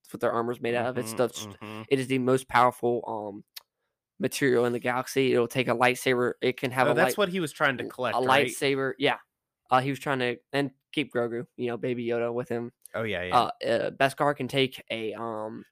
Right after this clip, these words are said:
Speaker 1: it can take any bullet from any gun, any laser w-, weapon, um, and it can take a lightsaber slash. I mean, uh, the lightsaber will literally bounce off the Beskar armor. It's that powerful. And, I mean, basically, if he took his helmet off, which he did during the show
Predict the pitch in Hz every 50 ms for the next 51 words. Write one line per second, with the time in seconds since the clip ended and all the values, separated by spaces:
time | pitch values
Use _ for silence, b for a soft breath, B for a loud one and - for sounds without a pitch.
0 | - _ _ _ _ _ - 123 131 - - 127 120 - 135 135 135 123 131 127
1 | 127 131 - - - 127 123 127 127 131 127 120 127 123 - - 135 135 139 139
2 | 127 127 131 131 127 - 127 117 123 120 120 - - - - _ - 120 120 123
3 | 123 127 127 - 120 117 123 123 - _ _ _ _ _ _ _ _ - - 113
4 | 117 117 110 113 101 - - 123 120 120 - 131 - - 127 123 - - - 113
5 | 123 127 131 127 - - 123 107 117 - - 95 104 117 - - - _ _ -
6 | 131 127 131 123 110 104 113 113 110 107 - 120 131 127 127 131 127 - 139 123
7 | 123 123 123 123 127 120 - 131 127 120 120 - - 131 120 113 - - - 104
8 | 120 120 - - 107 - - 110 110 107 107 110 - _ _ _ _ _ _ _
9 | - 117 - - 117 98 - - 113 104 104 - - 110 101 98 - - 123 123
10 | 123 123 120 120 120 117 110 104 - _ _ - 131 127 - - - 120 117 b
11 | b b b b b b b - - - - 131 127 - - - 156 143 - -
12 | 127 - 139 131 127 123 120 113 120 117 - 151 - - 151 131 - - 147 151
13 | 147 139 131 135 135 131 123 120 - - 117 123 127 131 147 175